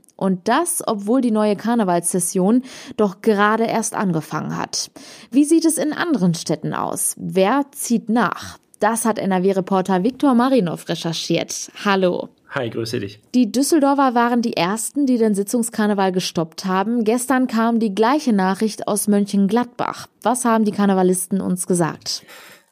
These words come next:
Speaker 2: Also in Mönchengladbach, äh, hat der Chef des Karnevalsverbands gesagt, äh, dass er das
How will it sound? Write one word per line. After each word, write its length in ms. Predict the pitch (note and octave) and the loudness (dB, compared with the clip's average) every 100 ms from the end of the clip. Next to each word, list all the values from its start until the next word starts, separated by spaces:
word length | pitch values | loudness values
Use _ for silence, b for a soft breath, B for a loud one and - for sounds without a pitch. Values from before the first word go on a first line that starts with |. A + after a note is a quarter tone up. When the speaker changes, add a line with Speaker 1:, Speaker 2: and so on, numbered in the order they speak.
| _ | _
Speaker 2:
Also 240 | A2 A2 A2 | -2 -2 0
in 140 | G#2+ | 2
Mönchengladbach, 960 | A#2+ C3 A#2+ G#2 A2 - C3 A#2+ - - | 2 2 2 2 0 2 2 2 -4 -4
äh, 40 | |
hat 440 | A#2+ A2 G#2 A2+ B2 | 0 0 0 -2 2
der 180 | A#2 | 2
Chef 600 | A2 - C3 C#3+ - - | 0 0 0 0 -4 -12
des 380 | - B2 B2 - | -2 -2 -2 -6
Karnevalsverbands 1300 | - A#2+ B2+ A#2+ A#2+ - - A#2 G#2+ G#2 A#2+ B2 - B B B - | -2 0 2 2 0 -4 -2 -2 2 2 2 2 -4 B B B -6
gesagt, 520 | A2+ G#2 A2+ A#2+ - C3 - _ _ - | 0 2 2 0 -6 -8 -10 _ _ -8
äh, 140 | C3 | -4
dass 160 | G#2+ A2 | -2 0
er 80 | A2+ | 0
das 240 | G#2+ - | 0 -2